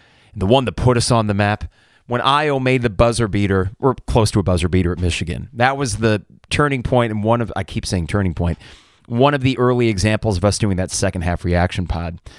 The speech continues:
So it was a big week for us. I anticipate that will only continue with this team and the excitement around it, and it's fun.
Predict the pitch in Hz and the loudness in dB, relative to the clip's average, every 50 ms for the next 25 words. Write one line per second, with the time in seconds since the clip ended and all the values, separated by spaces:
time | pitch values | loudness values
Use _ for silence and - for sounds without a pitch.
0 | - - - - - _ _ - - - 151 143 139 135 - - 160 151 143 - | -20 -20 -20 -20 -20 _ _ -8 -8 -4 -2 0 -2 -2 -2 -2 0 0 0 0
1 | 147 113 147 147 147 123 131 143 147 - - - 151 151 147 143 143 135 - - | 0 0 0 0 0 0 0 0 -2 -2 -2 0 2 2 4 2 2 0 0 0
2 | 127 127 131 131 131 123 - - 139 127 - 123 - 135 131 131 123 113 120 123 | 0 2 2 2 0 0 0 2 2 2 0 2 2 2 2 2 2 2 2 2
3 | 120 120 120 117 90 120 120 127 131 131 104 131 120 113 - - 127 120 113 98 | 2 2 0 0 0 0 0 0 -2 -2 -2 -4 -6 -4 -2 0 0 2 4 4
4 | 92 90 87 82 - - - 104 104 - - 113 104 - - - 120 113 107 110 | 4 4 4 2 -2 -4 -2 -2 0 0 2 0 0 0 -2 -2 0 0 0 2
5 | 101 98 95 90 - - - 101 101 92 98 92 87 90 90 90 92 95 107 107 | 2 2 2 2 0 0 2 2 2 0 -2 0 0 2 2 2 2 2 2 0
6 | - 117 117 143 147 - - - 123 131 147 135 95 | 0 -2 -4 -2 -2 -4 -2 0 0 2 2 0 -2